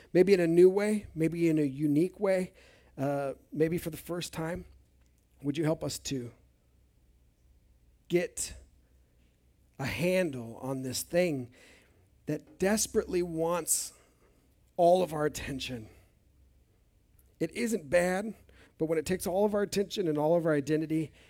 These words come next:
it leads to death. So help us, help us to get a grasp on this. And Father, now as we come to the table,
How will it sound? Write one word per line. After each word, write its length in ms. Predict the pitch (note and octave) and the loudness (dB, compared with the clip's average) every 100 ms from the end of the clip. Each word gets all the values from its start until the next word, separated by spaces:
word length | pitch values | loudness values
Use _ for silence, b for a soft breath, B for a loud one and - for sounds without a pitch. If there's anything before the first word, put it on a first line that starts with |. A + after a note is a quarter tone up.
| b b | b b
it 120 | B2 | -8
leads 360 | B2 C#3+ C3+ - | -6 -6 -6 -10
to 100 | A#2 | -12
death. 280 | A#2+ A2+ - | -12 -12 -14
So 140 | C3+ | -14
help 260 | - B3 B3 | -10 -10 -10
us, 320 | - - - _ | -10 -12 -14 _
help 200 | - - | -18 -14
us 100 | D#3+ | -14
to 80 | - | -14
get 140 | A#2+ A#2 | -12 -12
a 20 | |
grasp 380 | G#2+ G#2 - - | -12 -14 -16 -20
on 80 | G2+ | -20
this. 220 | - - - _ _ b b b b b b | -20 -20 -20 _ _ b b b b b b
And 80 | C3 | -2
Father, 240 | D#3+ E3 | 0 0
now 220 | D3 D3+ | 0 -2
as 120 | C3+ | -2
we 80 | B2 | -6
come 400 | B2 D#3 D3 B2+ - b b b | -6 -2 0 -2 -10 b b b
to 100 | - | -10
the 100 | C3+ | -8
table, 640 | - C#3+ D#3 D3 G2 A2+ | -6 0 0 0 -4 -14